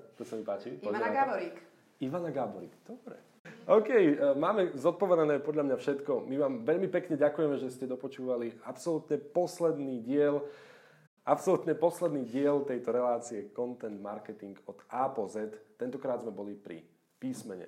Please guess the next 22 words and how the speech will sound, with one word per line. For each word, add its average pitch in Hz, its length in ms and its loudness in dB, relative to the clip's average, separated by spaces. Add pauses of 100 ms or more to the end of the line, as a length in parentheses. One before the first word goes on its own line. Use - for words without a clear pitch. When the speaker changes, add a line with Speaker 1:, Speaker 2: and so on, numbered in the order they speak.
(160)
Speaker 1:
O, 175 320 4 (560)
oheň 151 400 4 (400)
alebo 113 400 -6
obsah. 165 480 2 (760)
Všetko 156 320 -4
sa - 160 -8
zhoduje, 120 480 -4 (240)
všetko 139 260 -6
dáva 117 380 0 (160)
dokonalú 127 400 0 (160)
logiku. 107 400 -8 (160)
Moderátor 127 560 2
sa 110 160 -6
stal 92 320 -6
hosťom 107 480 -6 (720)
a 120 320 0
niekto, 131 680 0
kto - 140 -10
sa 127 160 -8
tu 113 80 -8
objavil 110 400 -4
náhodou, 98 480 -8